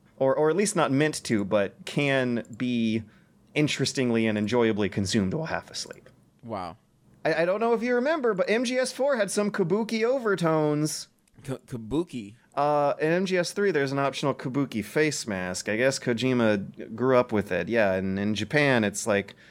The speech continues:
Speaker 1: an old-fashioned, um, um, traditional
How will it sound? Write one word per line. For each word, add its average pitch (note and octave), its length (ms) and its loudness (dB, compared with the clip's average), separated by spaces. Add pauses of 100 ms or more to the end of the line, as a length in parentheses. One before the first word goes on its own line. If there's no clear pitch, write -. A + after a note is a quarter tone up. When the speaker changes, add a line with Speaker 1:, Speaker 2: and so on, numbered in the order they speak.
(220)
Speaker 1:
an G2+ 140 -8
old-fashioned, A#2+ 1300 2 (720)
um, G2+ 420 -2
um, F#2+ 400 -4
traditional G#2+ 880 2